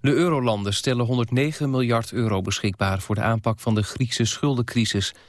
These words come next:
De leiders van de eurolanden kwamen vanavond in Brussel tot dit akkoord.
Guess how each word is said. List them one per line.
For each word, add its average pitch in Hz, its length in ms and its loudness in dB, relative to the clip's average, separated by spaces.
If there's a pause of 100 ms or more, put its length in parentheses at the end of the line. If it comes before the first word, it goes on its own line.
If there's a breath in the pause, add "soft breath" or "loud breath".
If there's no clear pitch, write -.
(300 loud breath)
De 107 100 0
leiders 95 400 2
van 101 120 -2
de 92 60 2
eurolanden 98 440 2
kwamen 95 300 0
vanavond 104 460 0
in 107 100 2
Brussel 101 380 0
tot 101 180 0
dit 95 120 -2
akkoord. 90 480 0